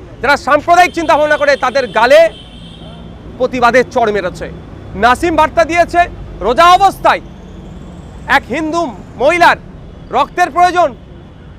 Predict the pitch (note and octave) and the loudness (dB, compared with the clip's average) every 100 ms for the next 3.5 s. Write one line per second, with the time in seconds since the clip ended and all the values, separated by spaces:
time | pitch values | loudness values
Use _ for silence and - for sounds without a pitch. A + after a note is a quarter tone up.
0 | - - C#4+ F4 F4 E4+ D#4 D#4 D#4 B3+ | -20 -2 0 2 2 2 2 0 0 -2
1 | E3+ - - E3 E3+ E3+ E3 E4+ F#4+ F#4+ | -6 -20 -14 -8 -6 -6 0 0 2 0
2 | D4 B3 D3 - - - - - - - | -2 -4 -6 -14 -20 -20 -20 -20 -18 -4
3 | C#4 - D#4+ D#4 F4 | -4 -2 -6 -4 -6